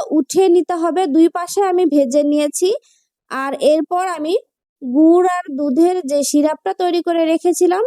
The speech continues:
সেখানে দিয়ে দিচ্ছি। পিঠাটা গরম গরম উঠিয়ে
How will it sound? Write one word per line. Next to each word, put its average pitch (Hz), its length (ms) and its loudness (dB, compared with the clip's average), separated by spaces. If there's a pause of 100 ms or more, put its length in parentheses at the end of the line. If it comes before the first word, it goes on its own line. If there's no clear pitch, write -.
সেখানে 302 420 0
দিয়ে 254 260 2
দিচ্ছি। 277 360 -6 (140)
পিঠাটা 339 640 -4
গরম 294 400 0
গরম 330 300 -2 (120)
উঠিয়ে 349 380 -2